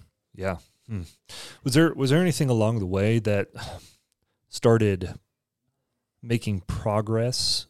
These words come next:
uh, toward trusting some of the core doctrines of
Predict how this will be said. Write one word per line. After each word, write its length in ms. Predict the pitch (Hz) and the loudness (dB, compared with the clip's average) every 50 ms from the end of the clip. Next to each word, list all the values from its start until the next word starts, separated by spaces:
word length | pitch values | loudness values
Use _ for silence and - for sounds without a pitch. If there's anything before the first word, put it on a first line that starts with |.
| _ _ | _ _
uh, 280 | - 110 104 95 92 92 - _ | -4 -2 -2 -2 -2 -4 -8 _
toward 600 | - - - - 123 120 117 117 135 147 160 190 - _ _ _ _ _ - _ _ _ _ _ _ _ _ _ _ - | -8 -8 -6 -2 0 2 2 2 2 0 -2 -6 -10 _ _ _ _ _ -20 _ _ _ _ _ _ _ _ _ _ -4
trusting 580 | - - 139 131 - - - 123 113 107 104 98 | 2 4 4 4 4 2 0 -2 0 0 0 -2
some 220 | - - 117 110 | -2 -2 0 0
of 60 | 101 92 | 0 0
the 300 | 95 92 92 90 90 90 - _ _ _ | 2 0 0 0 -2 -4 -8 _ _ _
core 240 | - - 127 110 101 | -2 2 2 2 4
doctrines 640 | 95 92 95 98 - - 113 107 104 101 101 92 98 | 4 2 0 0 -2 -4 -2 -2 -2 -2 -2 -2 -2
of 340 | 98 90 85 85 - - | -2 -2 -2 -6 -10 -18